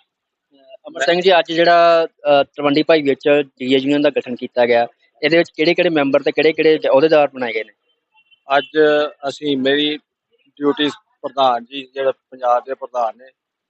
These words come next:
Speaker 2: ਪ੍ਰਕਾਸ਼ ਚੰਦ ਜੀ ਕਾਲਾ, ਉਹਨਾਂ ਮੇਰੀ ਡਿਊਟੀ ਲਾਈ ਸੀ।
Speaker 1: ਜੀ।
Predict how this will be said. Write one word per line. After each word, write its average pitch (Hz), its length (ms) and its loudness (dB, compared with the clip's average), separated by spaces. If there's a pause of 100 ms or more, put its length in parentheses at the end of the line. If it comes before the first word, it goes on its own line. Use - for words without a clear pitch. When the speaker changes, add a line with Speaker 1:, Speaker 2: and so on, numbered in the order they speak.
(120)
Speaker 2:
ਪ੍ਰਕਾਸ਼ 127 360 -2
ਚੰਦ 135 200 -6
ਜੀ 127 120 -14
ਕਾਲਾ, 120 260 0
ਉਹਨਾਂ 131 220 -4
ਮੇਰੀ 123 160 -20
ਡਿਊਟੀ 120 340 -20
ਲਾਈ 113 200 -8
ਸੀ। 139 200 -20 (220)
Speaker 1:
ਜੀ। 127 140 -20